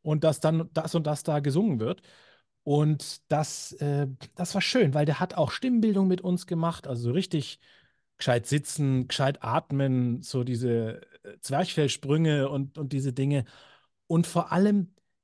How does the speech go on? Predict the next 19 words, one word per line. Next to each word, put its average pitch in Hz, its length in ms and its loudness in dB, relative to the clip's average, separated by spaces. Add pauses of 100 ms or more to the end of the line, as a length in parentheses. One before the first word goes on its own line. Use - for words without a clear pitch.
(140)
das, - 500 -4
ähm, 135 460 -4 (960)
was 135 220 0
ich 156 100 -2
auch 156 80 0
so 175 100 0
ein 151 60 2
bisschen 160 300 0
gelernt 131 380 2
habe, 156 300 0
nicht 147 280 -2
nur 214 100 0
beim 160 160 0
Singen, 190 300 0
sondern 143 220 -2
so 120 160 -6 (160)
generell, 156 460 2
ist 147 220 -8
dieses 135 440 -2